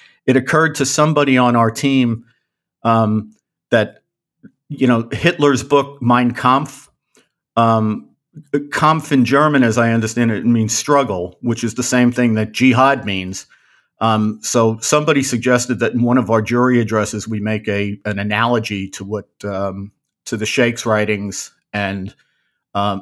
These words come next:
Mein Kampf. And we ended up pushing back on that and saying that was not a great idea, just because you don't wanna do those kinds of, you know, uh, uh, the, that regime is historically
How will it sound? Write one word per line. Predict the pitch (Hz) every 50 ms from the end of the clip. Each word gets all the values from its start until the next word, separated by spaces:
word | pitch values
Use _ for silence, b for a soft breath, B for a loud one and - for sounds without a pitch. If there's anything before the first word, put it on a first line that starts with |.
| - -
Mein | 107 101 104 98 92
Kampf. | - - 135 127 107 98 107 - _ _ _ _ _ _ _ _ _ _ _ _ _
And | 117 117 113 110 107 104 107 _ _ _ _ _ _ _ _ _ _ _ _ - _ -
we | 143 147 151 156 156
ended | 151 147 131 135
up | 131 - -
pushing | - - 143 143 - 131 110
back | 123 120 117 113 -
on | 123 113 110 107
that | 110 104 104 104 - -
and | 107 101 98 98 95 98 104 107 _ _ _ _ _ _ _ _ _
saying | - - - 123 110 104 104
that | 101 107 101
was | 110 107 95 -
not | 110 104 104 104
a |
great | 92 85 107 101 98 104
idea, | 107 104 98 110 131 135 131
just | 123 - 185 185 -
because | - 202 - - 208 202 160 -
you | 185
don't | 202 208 208
wanna | 180 190 190 185 170
do | 127 113 185 190 190
those | 170 175 160 156
kinds | - - 170 160 156 156 147
of, | 156 143 139 135 135
you | - 170
know, | 160 135 139 131 - -
uh, | 139 - - 147 143 - -
uh, | 139 139 135 143 143 135 131 _ _ _
the, | 147 147 135 135 131 - _ _ _ _ - - _ _ _ _ _ _ _ _ _ _ - _ _ - - _
that | 120 139 160 185 - - 156
regime | 170 165 156 127 175 190 202 156 131 127 131 139 135 B B B B B B B B B _
is | - 139 135 117 -
historically | - 139 131 - - - 139 135 139 139 143 139 143 143 139 135 131 127 127 127 - -